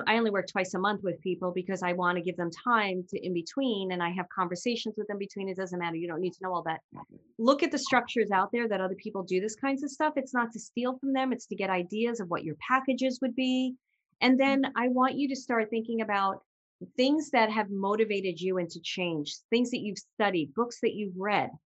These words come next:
because people deny that stuff. Like, I'm pulling from my dream work. I'm pulling from my acting classes. I'm pulling from my time in production, pull from all those areas, but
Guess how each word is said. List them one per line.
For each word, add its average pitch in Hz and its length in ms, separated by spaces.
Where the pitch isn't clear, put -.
because 240 460
people 320 320
deny 226 400
that 170 240
stuff. 160 360
Like, 190 200
I'm 294 200
pulling 214 320
from 202 140
my 196 140
dream 277 300
work. 175 180
I'm 185 80
pulling 240 240
from 254 120
my 240 180
acting 262 420
classes. 175 420
I'm 190 120
pulling 262 280
from 254 120
my 233 120
time 254 180
in 240 100
production, 233 640
pull 415 320
from 339 140
all 262 160
those 277 160
areas, 247 200
but 233 120